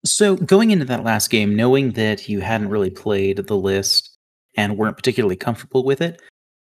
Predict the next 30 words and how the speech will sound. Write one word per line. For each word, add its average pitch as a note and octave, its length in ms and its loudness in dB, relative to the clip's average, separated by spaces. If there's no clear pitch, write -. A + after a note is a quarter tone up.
what G3 140 0
was, D3 480 -2
what F3 140 4
was G#3 100 0
the F#3 100 0
decision-making G#2 600 -2
process F#2+ 560 -4
you G#2 100 -2
had G2 480 -2
that A#2+ 180 2
actually G#2 800 -2
led A2+ 340 0
you G#2 120 -4
to - 160 -10
taking F#2 500 -2
that F#2 240 -4
list D#2 320 -6
compared G2 400 -6
to G2 200 -2
the G2+ 120 -2
other G2 140 -4
one F#2+ 120 -6
that - 100 -6
you G2+ 80 2
had F#2+ 80 2
been G#2 160 -2
running F#2+ 260 -4
up G2+ 160 -6
until F#2 300 -2
that - 260 -6